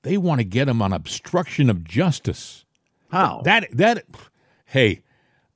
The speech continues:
Speaker 1: I, I have no idea. I mean,
Speaker 2: Well, you know what they're also doing is down in Georgia, that little prosecutor down there, "Well, it's gonna be August before we can get everything in down here in Georgia
Speaker 1: Yeah,
Speaker 2: to
Speaker 1: clearly.
Speaker 2: indict Trump."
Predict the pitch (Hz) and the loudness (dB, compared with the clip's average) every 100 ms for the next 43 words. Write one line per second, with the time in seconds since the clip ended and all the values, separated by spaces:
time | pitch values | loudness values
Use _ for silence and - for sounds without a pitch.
0 | - 120 117 147 127 135 127 135 156 151 | -12 -4 0 2 2 0 2 2 2 2
1 | 147 139 117 120 90 65 _ _ _ - | 0 0 0 0 0 -4 _ _ _ 0
2 | 135 143 131 151 202 160 127 123 180 233 | 4 6 6 6 4 4 2 2 0 0
3 | 135 104 80 78 71 101 131 - _ _ | 0 0 0 -2 0 -2 -4 -10 _ _
4 | _ - 127 127 92 127 151 147 120 92 | _ -4 0 2 2 0 0 -2 -2 0
5 | 110 202 190 85 80 92 95 92 101 113 | -2 -2 -2 -2 -2 -2 -2 -2 -2 -2
6 | 107 95 - - 123 127 113 - 139 120 | -4 -6 -10 -6 -6 -6 -8 0 0 2
7 | 110 123 120 131 98 131 127 110 269 247 | 0 0 0 -2 0 0 0 -2 -2 -2
8 | 165 135 - 190 220 208 123 95 90 - | -4 -4 -4 -2 -2 -4 -6 -8 -8 -6
9 | 127 131 170 160 147 117 175 165 175 151 | -6 -2 2 2 2 0 0 2 2 0
10 | 117 - 165 139 160 262 196 156 147 139 | -4 -4 -2 2 0 0 -2 -4 0 0
11 | 127 117 123 101 90 240 285 123 73 120 | 0 -2 -4 -4 0 0 0 -2 -10 -10
12 | 160 92 - 131 143 143 151 156 123 202 | -10 -12 -6 0 2 2 0 0 0 0
13 | 196 170 - - 208 98 73 | 0 -2 -4 -2 0 -2 -8